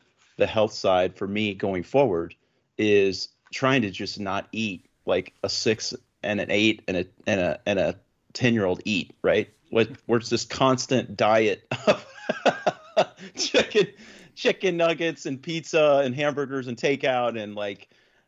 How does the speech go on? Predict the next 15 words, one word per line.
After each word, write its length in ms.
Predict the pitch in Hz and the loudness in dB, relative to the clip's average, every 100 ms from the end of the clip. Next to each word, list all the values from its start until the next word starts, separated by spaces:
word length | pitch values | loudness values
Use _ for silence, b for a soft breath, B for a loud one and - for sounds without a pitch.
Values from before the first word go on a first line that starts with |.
| _ | _
I 120 | 127 | -2
mean, 180 | 131 120 | 0 0
I 100 | 123 | 0
just 240 | 139 127 | -2 -4
realized 480 | 120 151 202 107 104 | -2 2 4 2 2
I'm 180 | 113 110 | -2 2
waking 340 | 131 139 123 | 0 0 -2
up 240 | 143 170 - | 0 0 -2
and 100 | 104 | -8
I'm 100 | 104 | -8
feeling 600 | - 147 220 95 92 92 - _ _ | -6 -2 -2 -4 -8 -10 -12 _ _
the 180 | 117 117 | 0 2
diet 580 | 117 120 151 95 - _ _ | 4 4 6 4 0 _ _
that, 380 | 117 120 107 - _ - | 0 2 2 -2 _ -2
um, 580 | 120 107 110 107 101 | 2 2 2 -2 -10